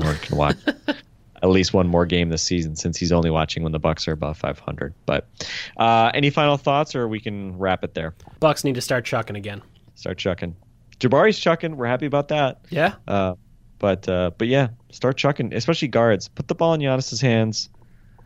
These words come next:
Speaker 1: Jabari, chuck, guards, r-, get, get out at that three-point line, shoot some threes.
Speaker 2: Yeah.
Speaker 1: Um, anyway, hopefully everybody just, uh, will,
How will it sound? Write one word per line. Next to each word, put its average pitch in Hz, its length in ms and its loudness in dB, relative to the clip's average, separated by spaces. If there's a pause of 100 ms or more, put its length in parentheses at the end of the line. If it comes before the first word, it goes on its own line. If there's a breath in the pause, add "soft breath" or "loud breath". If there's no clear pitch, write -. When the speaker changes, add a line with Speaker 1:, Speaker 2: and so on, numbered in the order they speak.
(400 soft breath)
Speaker 1:
Jabari, 110 440 2
chuck, 104 440 2 (240)
guards, 101 560 0 (600)
r-, 107 120 -6 (160)
get, 113 220 2
get 113 140 2
out 107 160 4
at 95 60 -14
that 90 160 -2
three-point 90 360 -4
line, 85 200 -6
shoot - 220 -10
some 85 100 -10
threes. 80 320 -6 (280)
Speaker 2:
Yeah. 95 320 4
Speaker 1:
Um, 92 200 -2 (800 soft breath)
anyway, 117 400 4 (840)
hopefully 117 340 -4
everybody 101 380 -2
just, 95 320 -4
uh, 92 320 2
will, 95 240 -2